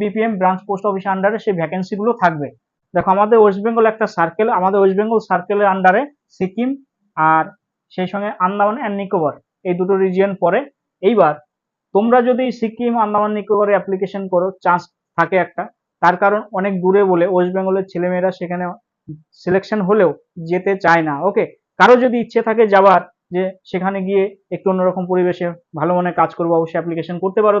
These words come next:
তোমরা। আর বিপিএম এর জন্য যারা অ্যাপ্লিকেশন করবে সেখান থেকেই তাদের কম্পিটিশনটা হবে। এবিপিএম এর জন্য যারা অ্যাপ্লিকেশন করবে তাদের কম্পিটিশনটা তাদের মধ্য থেকেই হবে। But যারা হায়ার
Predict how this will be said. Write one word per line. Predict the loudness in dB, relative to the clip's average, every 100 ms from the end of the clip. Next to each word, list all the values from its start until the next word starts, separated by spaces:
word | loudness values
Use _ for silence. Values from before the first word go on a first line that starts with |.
| 0
তোমরা। | -2 -2 _ -2
আর | 0
বিপিএম | -2 -2 0 -2
এর | 0
জন্য | -2 0 -4 -8 -2
যারা | 2 4
অ্যাপ্লিকেশন | 2 0 -4 -4 -4 -2
করবে | -2 0 -4 _ -10
সেখান | -2 -2 -2
থেকেই | -2 0
তাদের | 0 0 -2
কম্পিটিশনটা | -2 -2 -4 -6 -6 -4 -4
হবে। | -4 -10 _ _ -2
এবিপিএম | 0 2 2 0
এর | 0
জন্য | 0 2
যারা | 4 4
অ্যাপ্লিকেশন | 2 -4 -4 -6 -4
করবে | -4 0
তাদের | 0 0 -6 _ _
কম্পিটিশনটা | -6 -6 -6 -6 -6 -6 -2 0
তাদের | 2 0
মধ্য | 0 2 0
থেকেই | 0 -2
হবে। | -2 -6 _ _ _ _
But | 2 4 4 0 -4
যারা | 2 2 0
হায়ার | 2 2